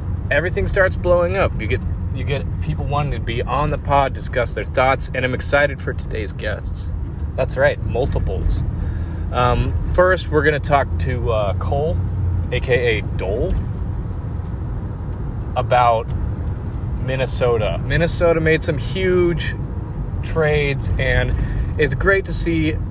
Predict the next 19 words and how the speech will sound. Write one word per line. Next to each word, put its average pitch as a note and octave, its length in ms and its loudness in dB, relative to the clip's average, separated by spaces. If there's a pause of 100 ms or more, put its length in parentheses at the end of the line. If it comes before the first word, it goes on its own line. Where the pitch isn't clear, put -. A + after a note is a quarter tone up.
(120)
a C3+ 80 0
Minnesota C3+ 640 0
fan, C3 500 0 (640)
fan B2+ 160 0
of A#2 80 0
the G#2+ 80 0
Vikings, A#2 640 0
fan A2 280 -2
of G#2 120 -2
the - 60 -6
Timberwolves, A2 1040 -4
the - 60 -6
Twins, A2 760 -4 (1500)
to - 100 -2
be E3 120 4
excited D3 420 2
about A2 240 0
something G2 460 -2
because C3 460 0